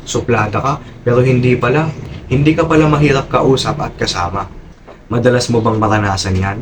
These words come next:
Kung lahat ng sinabi ko, nararanasan mo, or majority sa mga sinabi ko, nararanasan mo, malaking sign na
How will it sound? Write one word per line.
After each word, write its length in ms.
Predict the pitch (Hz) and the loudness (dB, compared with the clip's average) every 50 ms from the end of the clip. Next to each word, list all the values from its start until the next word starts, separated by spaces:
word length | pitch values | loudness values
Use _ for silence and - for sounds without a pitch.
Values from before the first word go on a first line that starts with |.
| 135 - - - - - - - - - - - - - | -10 -12 -16 -20 -20 -20 -20 -20 -20 -20 -20 -20 -16 -12
Kung 140 | - 123 123 127 | -8 -2 0 0
lahat 240 | 127 131 139 - | 0 0 0 0
ng 100 | 156 151 | 0 0
sinabi 380 | 147 - 156 160 156 151 143 151 | 2 2 2 2 2 2 2 0
ko, 220 | 151 - 170 151 - - - - - - - | 0 2 0 0 0 -4 -10 -12 -14 -10 -4
nararanasan 680 | 107 110 113 113 113 117 120 117 113 113 - 117 123 | -2 0 0 0 0 0 -2 -2 -4 -4 -6 -4 -2
mo, 240 | 139 147 127 107 101 - - - - - - | -2 -2 -2 -4 -6 -10 -12 -14 -14 -4 0
or 160 | 127 135 127 | 2 2 2
majority 600 | 123 127 123 123 139 143 151 151 156 151 143 131 120 | 2 2 2 2 4 4 4 4 4 2 2 0 0
sa 80 | - 127 | 0 0
mga 200 | 123 117 120 120 - | 0 0 0 0 0
sinabi 400 | 127 123 127 135 139 - 143 135 | 0 2 2 0 0 0 -2 0
ko, 240 | - 123 107 - - - - - - - - | 2 2 0 0 -2 -10 -16 -16 -18 -14 -10
nararanasan 800 | 95 98 104 113 120 117 110 107 107 104 101 101 - 101 101 98 | -8 -4 -2 -2 -2 -2 -4 -6 -6 -6 -6 -6 -6 -6 -6 -8
mo, 160 | 95 92 90 - - - - - - - - - - - - - - - 104 | -8 -10 -12 -14 -18 -20 -20 -18 -18 -18 -18 -18 -18 -18 -20 -20 -18 -16 -14
malaking 380 | 104 107 104 101 113 110 107 104 | -12 -12 -10 -6 -4 -4 -2 -2
sign 400 | - 147 123 110 107 101 98 101 | -2 -2 -2 -2 -2 -2 -2 -4
na 160 | 101 107 139 | -6 -8 -10